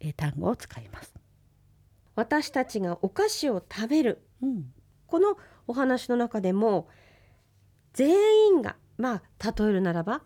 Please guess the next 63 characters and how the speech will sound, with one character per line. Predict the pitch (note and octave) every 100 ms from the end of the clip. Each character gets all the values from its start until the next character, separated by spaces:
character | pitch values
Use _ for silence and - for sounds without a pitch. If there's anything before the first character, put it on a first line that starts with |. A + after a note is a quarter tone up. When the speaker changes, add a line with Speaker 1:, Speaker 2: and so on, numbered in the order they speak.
| _
Speaker 2:
こ | - A#3
の | G#3 G3
ス | -
タ | A#3+
ジ | A3 G#3+
オ | G#3+
の | G#3
中 | G3 F#3+ F#3
で、 | -
エ | G#3
ミ | G#3 G#3
さ | F#3
ん、 | F#3+
フ | G3+
ッ |
キ | -
さ | - F3+
ん、 |
私、 | E3+ F3+ G3+ G3+
全 | F#3 C#4
員 | A#4 C5+ C5+
が | E4
お |
菓 | A#3+
子 | A3+ F#3+
を |
食 | F#3 G3
べ | F3+
て | F#3
い | F#3
れ | G#3 B3+
ば、 | G4+ B4 B3
Speaker 1:
は | A#3+
い。 | A3+ -
Speaker 2:
ト | B3
ペ | A3+ G#3
ン | F#3+
ペ、 | - B3+ - _ _ _
ア | E3 E3+
ン | F3
ネ。 | E3+
Speaker 1:
ア | F3+
ン | B3
ネ。 | - - _
は | -
い。 | F#3+ - - - -
あ、 | - - _ _
す | -
い |
ま | G#3
せ | G3
ん。 | -
ア | F#3
ン | G3
ネ | B3
っ | -
て | -
い |
う | F3+
の | C3+
は、 | C#3 - - -
ア | A#3+
ン | D4 -